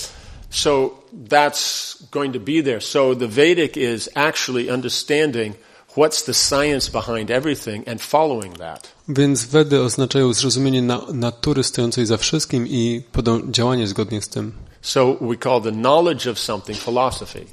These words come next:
Speaker 2: I wiedza o czymś jest nazywana filozofią.
Speaker 1: The practical application of the same science, we call that religion.
Speaker 2: A praktyczne zastosowanie tej rzeczy jest nazywane religią.
Speaker 1: So the Vedic system is only about science and about it, it,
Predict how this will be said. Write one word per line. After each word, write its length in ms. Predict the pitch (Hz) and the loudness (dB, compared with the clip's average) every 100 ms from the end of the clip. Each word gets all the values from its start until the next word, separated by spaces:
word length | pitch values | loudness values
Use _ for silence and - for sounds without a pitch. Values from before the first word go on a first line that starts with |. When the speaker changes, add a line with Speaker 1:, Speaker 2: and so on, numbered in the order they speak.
| - - | -12 -2
Speaker 2:
I 300 | 127 120 - | 0 0 0
wiedza 460 | 123 104 147 131 135 | -6 2 2 2 0
o 120 | 151 | 0
czymś 280 | 147 123 - | -2 -4 -4
jest 160 | 120 120 | -4 -2
nazywana 400 | 107 113 117 110 | -2 -2 0 -2
filozofią. 680 | - 113 123 113 113 104 104 - | -2 -2 -2 -2 -4 -4 -6 -10
Speaker 1:
The 60 | 117 | -8
practical 500 | - 127 - 113 110 | 0 0 0 -8 -4
application 720 | 113 - 104 - 127 - 123 | -4 -4 -8 0 0 0 -4
of 80 | 98 | -8
the 80 | 107 | -6
same 280 | 127 117 | -4 -4
science, 440 | - 143 135 107 - | -4 -2 -2 -2 -6
we 60 | |
call 200 | 101 104 | -6 -6
that 200 | 98 - | -6 -8
religion. 360 | 101 104 92 95 - _ _ - | -6 -8 -8 -18 -20 _ _ -2
Speaker 2:
A 160 | 123 117 | -2 0
praktyczne 680 | - 123 - 135 - 131 131 | -2 -4 -4 -6 -2 0 -2
zastosowanie 960 | 131 123 - 131 123 113 143 120 107 | -2 -2 -2 -2 -2 0 2 2 -2
tej 260 | - 120 98 | -4 -2 0
rzeczy 320 | 135 135 120 | -2 -2 -4
jest 180 | 123 - | -4 -4
nazywane 420 | 120 113 110 110 | -4 -4 -4 -4
religią. 520 | 117 110 117 107 104 107 - _ | -4 -2 -2 -2 -4 -6 -16 _
Speaker 1:
So 180 | - 113 | -8 -6
the 100 | 113 | -2
Vedic 360 | 139 151 139 | 0 2 -2
system 420 | - 131 - 113 | -2 -6 -4 -6
is 140 | 104 - _ - | -8 -12 _ 0
only 340 | 139 135 110 | 0 2 -2
about 360 | 98 101 98 - - - - | -2 -4 -4 -10 -20 -20 -8
science 600 | - 117 107 98 - 101 | -4 -2 -4 -8 -10 -14
and 80 | 95 | -12
about 220 | 101 98 - _ - | -10 -10 -12 _ -14
it, 160 | 110 _ _ | -14 _ _
it, 160 | 110 | -14